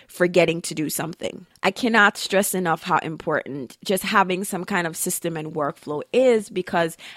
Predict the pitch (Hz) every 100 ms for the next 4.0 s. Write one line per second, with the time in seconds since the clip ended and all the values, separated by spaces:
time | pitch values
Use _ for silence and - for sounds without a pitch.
0 | - 196 196 196 233 190 180 175 175 175
1 | 185 175 175 185 - 170 151 - - 190
2 | 175 - 170 170 160 - 160 156 160 -
3 | - 160 160 - 151 160 - 139 - -